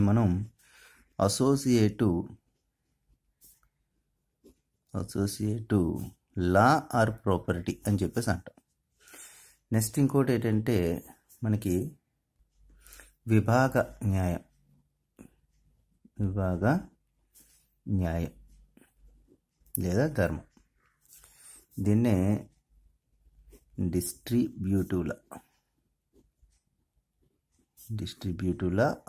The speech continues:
or డిస్ట్రిబ్యూటివ్ ప్రాపర్టీ అని చెప్పేసి అంటారు. అందులో మనది ఫస్ట్ది ఈరోజు మనం ఇందులో ఫస్ట్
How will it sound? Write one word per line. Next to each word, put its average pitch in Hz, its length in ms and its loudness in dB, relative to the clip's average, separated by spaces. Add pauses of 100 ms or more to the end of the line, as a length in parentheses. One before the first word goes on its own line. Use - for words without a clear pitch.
or 104 100 4 (380)
డిస్ట్రిబ్యూటివ్ 92 640 -4
ప్రాపర్టీ 87 440 -4
అని 113 120 -2
చెప్పేసి 80 320 -10
అంటారు. - 260 -18 (1040)
అందులో 117 280 2
మనది 113 300 0 (220)
ఫస్ట్ది 104 480 -2 (400)
ఈరోజు 95 280 -2
మనం 117 160 0 (460)
ఇందులో 101 240 0 (260)
ఫస్ట్ 104 220 -6